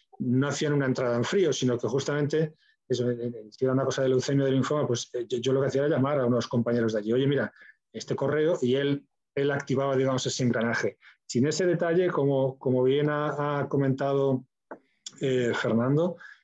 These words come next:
a veces, eh, efectivamente, el mail en frío no, no llegaba a ningún sitio. O sea, el network es muy importante.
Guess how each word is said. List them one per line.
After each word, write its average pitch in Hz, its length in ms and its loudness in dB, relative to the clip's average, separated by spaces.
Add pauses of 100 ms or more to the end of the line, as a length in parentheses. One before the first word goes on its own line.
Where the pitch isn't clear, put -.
(400)
a 95 260 -2
veces, 123 380 -2
eh, 110 300 0
efectivamente, 156 540 -2
el 117 80 2
mail 135 220 2
en 151 100 2
frío 160 340 0
no, 165 260 2
no 147 180 2
llegaba 143 440 0
a 127 40 0
ningún 117 280 2
sitio. 156 320 -2
O - 20 -4
sea, 117 200 0
el 113 140 2
network 139 380 0
es - 180 0
muy 135 180 2
importante. 135 520 2